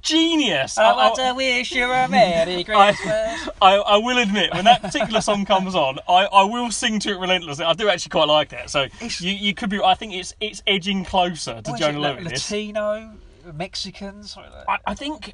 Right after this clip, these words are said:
Speaker 1: I don't know
Speaker 2: Maybe
Speaker 1: whether they
Speaker 2: Italian.
Speaker 1: are or whether they're supposed to be, but I always get in my he-, my head they're Mexicans.
Speaker 2: Yeah, it's got a touch of, uh,
Speaker 1: It's
Speaker 2: like
Speaker 1: got a
Speaker 2: Los Lobos, you know,
Speaker 1: Yeah.
Speaker 2: La Bamba, that
Speaker 1: It,
Speaker 2: type
Speaker 1: it
Speaker 2: of
Speaker 1: is very much that vibe to it.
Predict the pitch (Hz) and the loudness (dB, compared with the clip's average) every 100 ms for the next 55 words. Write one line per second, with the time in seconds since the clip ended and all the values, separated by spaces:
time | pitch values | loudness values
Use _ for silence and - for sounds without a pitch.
0 | - 214 240 285 285 233 226 208 196 190 | -8 -4 -4 -4 -4 -2 -2 -2 2 2
1 | 180 175 180 170 170 - - 180 180 - | 2 -2 -6 -6 -8 -8 -6 -6 -6 -14
2 | 123 180 131 202 220 202 170 180 151 147 | -18 -6 -2 0 -2 -6 -10 -10 -8 -6
3 | 143 131 - 139 135 131 120 135 135 139 | -4 -6 -6 -6 -6 -8 -8 -6 -6 -8
4 | - - - - - - 147 120 107 - | -14 -20 -20 -20 -20 -14 -10 -10 -12 -16
5 | 147 - 180 156 - - 151 131 139 135 | -14 -12 -10 -12 -12 -14 -16 -10 -4 -4
6 | 147 202 151 143 165 156 123 113 - - | -4 -4 -4 0 2 2 -2 -10 -10 -12
7 | 131 127 190 160 151 131 123 123 202 202 | -10 -4 -2 2 0 0 -4 -2 -2 0
8 | 214 220 190 208 196 175 - 170 151 170 | 0 -2 -2 -2 -2 -4 -4 -4 -2 -2
9 | 160 - - 107 | -4 -8 -18 -20